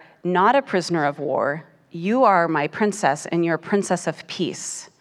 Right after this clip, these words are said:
And I had a picture of walking through that line of the army on both sides with my held, head held high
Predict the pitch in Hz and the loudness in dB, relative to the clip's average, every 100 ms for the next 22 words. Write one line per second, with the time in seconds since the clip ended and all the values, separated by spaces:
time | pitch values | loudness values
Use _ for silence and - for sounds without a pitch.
0 | _ - _ _ _ _ _ _ 185 175 | _ -20 _ _ _ _ _ _ 2 4
1 | - 165 175 185 180 220 - 208 160 170 | 4 4 4 2 2 0 -2 0 2 2
2 | 160 165 175 180 196 180 175 - 220 196 | 2 4 4 4 2 0 0 -2 2 4
3 | 151 170 175 170 170 151 156 156 170 175 | 4 4 4 4 2 0 -2 2 4 4
4 | 160 156 151 160 175 - 135 135 143 170 | 2 0 0 0 0 2 2 2 -4 -10
5 | - - - _ _ _ _ _ _ _ | -14 -18 -20 _ _ _ _ _ _ _
6 | _ _ 196 196 185 202 202 180 175 - | _ _ 0 4 4 4 4 2 2 -8
7 | - 185 - 220 214 180 180 170 - 214 | -8 -6 0 4 4 4 2 2 2 4
8 | 170 139 196 | 4 2 -2